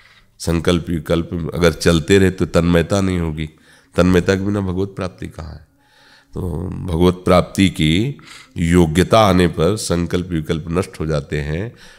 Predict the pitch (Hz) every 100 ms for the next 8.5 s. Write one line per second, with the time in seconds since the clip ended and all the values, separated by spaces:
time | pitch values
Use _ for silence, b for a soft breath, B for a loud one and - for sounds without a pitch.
0 | B 80 82 87 92 98 87 - - 82
1 | 76 82 82 80 78 80 78 78 98 80
2 | 73 71 - 85 76 85 107 B B B
3 | B 90 92 92 98 98 104 98 - 101
4 | 104 101 98 98 95 92 92 95 95 92
5 | 90 98 98 92 90 90 95 95 90 92
6 | 98 95 87 90 90 90 90 101 95 90
7 | 107 113 87 85 - 82 80 _ _ _
8 | _ _ - 90 143